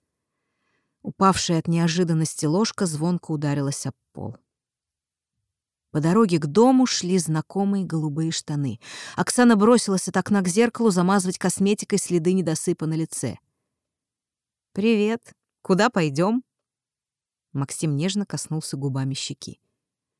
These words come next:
Она уловила легкий запах перегара сквозь мяту жевательной резинки. Значит, он вчера выпил после их встречи. Бывает. Максим приходил почти каждый день,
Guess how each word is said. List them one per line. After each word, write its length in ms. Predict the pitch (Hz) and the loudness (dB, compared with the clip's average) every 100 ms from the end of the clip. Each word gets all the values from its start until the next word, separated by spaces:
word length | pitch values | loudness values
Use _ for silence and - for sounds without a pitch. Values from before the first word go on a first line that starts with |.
| _ _ _ _ _ _ - | _ _ _ _ _ _ -2
Она 280 | 165 180 196 | 2 2 2
уловила 420 | 175 175 185 180 | 2 2 2 2
легкий 400 | 160 165 - - | 0 -2 -4 -8
запах 400 | 147 156 151 139 | -4 -4 -4 -8
перегара 640 | - 147 143 175 208 226 214 | -6 -4 -2 0 0 0 -6
сквозь 380 | - - 156 - | -10 -6 -6 -4
мяту 320 | 156 160 180 | -4 -4 -4
жевательной 600 | 151 139 139 - 143 143 | -4 -4 -6 -6 -6 -4
резинки. 500 | 139 127 117 101 - | -6 -8 -8 -8 -8
Значит, 540 | 127 170 190 - - - - - - | -4 -2 -2 -4 -8 -12 -20 -20 -12
он 180 | - 196 | -2 0
вчера 340 | 185 - 196 196 | 0 0 2 2
выпил 380 | 190 175 131 | 2 0 -2
после 400 | 120 131 - 139 | -6 -6 -6 -6
их 60 | 127 | -6
встречи. 600 | - - 117 98 - - _ _ _ _ _ _ | -8 -8 -6 -6 -10 -14 _ _ _ _ _ _
Бывает. 600 | - 180 226 220 262 - - _ _ _ _ _ _ _ _ _ _ _ _ _ _ _ _ _ _ _ _ _ _ | -6 -4 -2 -2 -4 -10 -20 _ _ _ _ _ _ _ _ _ _ _ _ _ _ _ _ _ _ _ _ _ _
Максим 440 | 151 156 - 226 202 | -4 -2 0 0 2
приходил 420 | 175 180 160 190 | 0 0 0 -2
почти 260 | 156 - | -2 -4
каждый 340 | - 156 143 143 | -6 -4 -4 -4
день, 340 | 147 208 226 | -2 0 -2